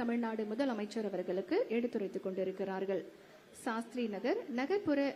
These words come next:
நலவாழ்வு மையத்தை திறந்து வைத்துவிட்டு மாண்புமிகு தமிழ்நாடு முதலமைச்சர் அவர்கள் அவற்றை பார்வையிட்டுக் கொண்டிருக்கிறார்கள். ஏழு ஐந்து இரண்டாயிரத்தி இருபத்தி இரண்டு அன்று சட்டப்பேரவை விதி எண் நூற்று பத்தின் கீழ் ஒருங்கிணைந்த தரமான மருத்துவ சேவைகளை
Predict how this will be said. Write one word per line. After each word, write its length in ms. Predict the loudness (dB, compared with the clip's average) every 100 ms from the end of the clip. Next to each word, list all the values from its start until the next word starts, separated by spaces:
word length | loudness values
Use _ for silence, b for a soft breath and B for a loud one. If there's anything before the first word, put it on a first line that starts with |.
| -2
நலவாழ்வு 540 | 0 2 2 2 2 0 0
மையத்தை 380 | -2 -2 0 0 0 0
திறந்து 280 | 0 2 2
வைத்துவிட்டு 460 | 0 0 -2 0 0 0 B B -2
மாண்புமிகு 500 | 0 0 4 4 4 0
தமிழ்நாடு 400 | 0 2 0 0
முதலமைச்சர் 520 | 0 -2 -2 -4 -4 -2
அவர்கள் 320 | -2 0 0 -2 B -8 -2
அவற்றை 320 | -2 0 0 0 0
பார்வையிட்டுக் 500 | 0 2 2 0 -2
கொண்டிருக்கிறார்கள். 760 | -2 -2 0 -2 -2 0 0 -2 -8 -16 B B B 0 4 6
ஏழு 240 | 6 6 4 2
ஐந்து 240 | 0 2 0 2
இரண்டாயிரத்தி 520 | 2 2 2 2 2 2
இருபத்தி 260 | 2 2 2
இரண்டு 220 | 2 2 2 0
அன்று 240 | 0 2 2 0
சட்டப்பேரவை 540 | 0 2 4 4 4 2
விதி 160 | 2 2 0
எண் 80 | 0
நூற்று 240 | -2 0 -2
பத்தின் 320 | -4 -2 -4 0
கீழ் 200 | 0 0 B B 2 2
ஒருங்கிணைந்த 560 | 4 4 4 6 4 0 -2 -2
தரமான 400 | 0 2 2 2
மருத்துவ 320 | 0 0 -2 0
சேவைகளை 460 | -2 -2 0 2